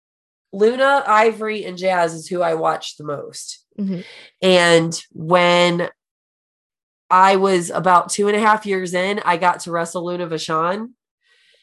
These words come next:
Speaker 2: Oh my
Speaker 1: And
Speaker 2: God.
Speaker 1: it was the scariest, most probably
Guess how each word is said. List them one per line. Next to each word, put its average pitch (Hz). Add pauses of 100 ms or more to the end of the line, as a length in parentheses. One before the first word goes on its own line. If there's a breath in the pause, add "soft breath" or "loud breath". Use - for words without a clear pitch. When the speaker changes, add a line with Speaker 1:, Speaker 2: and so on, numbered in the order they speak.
(240)
Speaker 2:
Oh 196
my -
Speaker 1:
And 180
Speaker 2:
God. 247 (180)
Speaker 1:
it 214
was 196 (120)
the 185
scariest, 208
most 185 (120)
probably 190